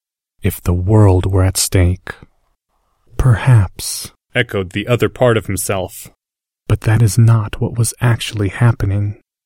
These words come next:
That part of him knew, as Selina had known before. "It's just that, from the beginning," Dolph never cared in the slightest about Selena's life.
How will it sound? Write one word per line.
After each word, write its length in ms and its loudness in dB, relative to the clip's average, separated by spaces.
That 380 -4
part 220 -2
of 140 -4
him 220 -2
knew, 640 -4
as 160 -4
Selina 540 -2
had 180 -6
known 300 -4
before. 680 -4
"It's 300 -2
just 460 -2
that, 480 0
from 380 2
the 100 0
beginning," 760 2
Dolph 340 2
never 300 4
cared 500 2
in 120 6
the 100 4
slightest 800 0
about 300 0
Selena's 600 2
life. 640 0